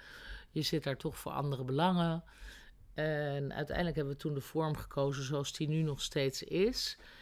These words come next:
Eh, maar wel, eh, we gaan niet in op de individuele cliënt. Het gaat heel erg over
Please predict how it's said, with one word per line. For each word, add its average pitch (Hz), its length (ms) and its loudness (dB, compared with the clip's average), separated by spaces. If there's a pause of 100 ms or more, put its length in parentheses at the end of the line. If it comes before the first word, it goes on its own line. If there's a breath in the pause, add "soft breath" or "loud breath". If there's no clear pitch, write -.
(320 loud breath)
Eh, 151 320 -4
maar 147 280 2
wel, 143 440 2 (240)
eh, 151 320 -4
we 151 120 -4
gaan 175 160 4
niet 170 180 4
in 170 220 2
op 170 220 -2
de 151 240 2
individuele 156 760 2
cliënt. 143 520 2
Het 143 120 -4
gaat - 220 -4
heel 156 280 2
erg 156 260 0
over 147 320 0